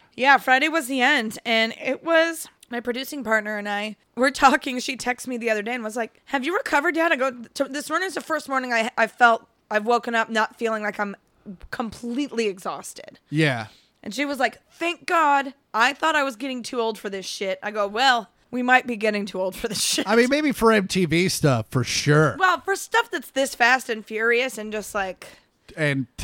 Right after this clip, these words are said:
Speaker 2: and emotionally taxing.
Speaker 1: Emotionally taxing and draining and just, you know, it was pretty rad, though, to, like, be a part of something that,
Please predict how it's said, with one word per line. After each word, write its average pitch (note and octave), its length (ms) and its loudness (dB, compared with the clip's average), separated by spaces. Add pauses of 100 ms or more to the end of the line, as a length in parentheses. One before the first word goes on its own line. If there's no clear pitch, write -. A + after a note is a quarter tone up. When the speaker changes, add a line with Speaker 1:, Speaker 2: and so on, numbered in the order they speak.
(120)
Speaker 2:
and E3 160 2
emotionally D#3+ 720 2
taxing. D#3+ 640 2
Speaker 1:
Emotionally C#4 720 0
taxing C4+ 500 -2
and A3+ 140 -6
draining D4 720 -2
and G#3 180 -8
just, G#3+ 340 -2
you F4+ 100 -6
know, C#4+ 220 -2 (580)
it D#4+ 60 0
was G4+ 140 2
pretty A#4 200 -2
rad, B3+ 280 4
though, D4+ 180 2
to, C#4 120 -2
like, G#3 200 -4 (100)
be F#3+ 100 -6
a A3+ 40 -4
part A3 240 0
of A3 100 -8
something G#3 500 -6 (140)
that, G3+ 180 -4